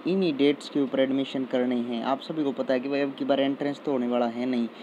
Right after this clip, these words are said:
तो post graduate programs के जितने भी admission होंगे वो सभी merit basis के ऊपर होंगे। और merit basis के ऊपर admission तभी हो सकते हैं जब आपके पास आपका result हो, और ये इतना जल्दी अगर आपके exam लेते हैं और इन dates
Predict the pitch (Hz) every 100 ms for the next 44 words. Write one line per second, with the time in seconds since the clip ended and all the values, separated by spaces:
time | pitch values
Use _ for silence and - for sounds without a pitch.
0 | - - - - 123 131 139 - 135 131
1 | 127 - 131 123 131 139 127 120 131 139
2 | 131 127 123 123 139 123 120 123 - 131
3 | 127 127 127 127 127 120 123 120 120 120
4 | 113 117 110 113 - - - - - -
5 | - - - 123 123 131 143 139 139 131
6 | 135 139 123 131 131 131 131 131 147 135
7 | 117 113 139 139 135 123 127 123 135 123
8 | 123 123 - 127 127 123 123 113 107 -
9 | - - - - - - 127 127 135 139
10 | 143 - 139 147 143 139 135 127 135 -
11 | 127 131 - 127 131 139 123 123 135 139
12 | 127 120 139 123 123 123 131 - - -
13 | 135 135 - - 180 214 180 147 139 -